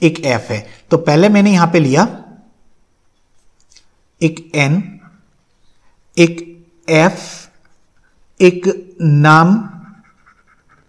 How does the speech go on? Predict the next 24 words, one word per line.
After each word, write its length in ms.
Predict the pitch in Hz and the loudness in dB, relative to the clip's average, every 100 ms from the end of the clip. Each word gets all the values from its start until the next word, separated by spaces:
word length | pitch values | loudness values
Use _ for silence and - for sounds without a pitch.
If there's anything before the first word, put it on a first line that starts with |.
| _ _ _ - | _ _ _ -2
और 200 | 165 160 175 | 0 0 0
एक 380 | 180 - - - | -2 -6 -14 -8
fa, 460 | 135 117 - - 113 - _ _ | -6 -6 -10 -16 -14 -16 _ _
ठीक 180 | - 165 | -6 -4
है। 160 | 135 - - - _ | -4 -6 -18 -20 _
अब 220 | 185 - 226 | 2 2 0
इस 200 | 254 - | -4 0
समय 220 | 202 165 | 0 0
पे 120 | - 147 | -2 -2
यहां 280 | 151 151 | -2 -2
से 120 | 190 220 | -2 -2
शुरू 220 | 208 185 | 0 2
करो, 200 | 156 139 | 2 0
num 300 | 143 180 202 | 2 2 2
की 80 | 220 | 2
value 220 | 190 214 | 2 2
suppose 500 | 196 208 220 214 226 | -2 -4 2 2 4
करो 220 | 185 170 | 4 4
उसने 260 | 185 180 202 | 4 2 -4
फ़ोर 500 | - - 180 147 135 | -6 -4 0 2 2
डाली, 380 | 123 95 95 - _ - | -2 -6 -10 -18 _ -6
n 180 | 147 120 | -6 -4
की 100 | 113 | -8
value, 280 | 95 87 | -10 -14